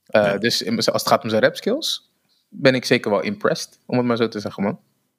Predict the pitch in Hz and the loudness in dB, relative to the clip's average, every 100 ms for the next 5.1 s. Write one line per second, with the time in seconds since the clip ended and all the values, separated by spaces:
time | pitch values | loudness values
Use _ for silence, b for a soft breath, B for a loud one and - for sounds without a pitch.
0 | _ _ - 110 107 117 113 107 104 104 | _ _ -2 0 0 0 0 2 0 0
1 | 104 107 101 - 101 98 95 - 92 - | 0 2 2 2 0 0 -6 -4 -2 0
2 | 101 95 98 95 - 87 - - B B | 0 0 0 -2 -4 -4 -4 -6 B B
3 | B B B - 95 95 95 - 104 113 | B B B -2 0 0 -2 0 2 2
4 | 165 - 151 - 131 - - - - 113 | 0 -2 -2 -2 -2 -2 0 0 0 0
5 | 117 | 0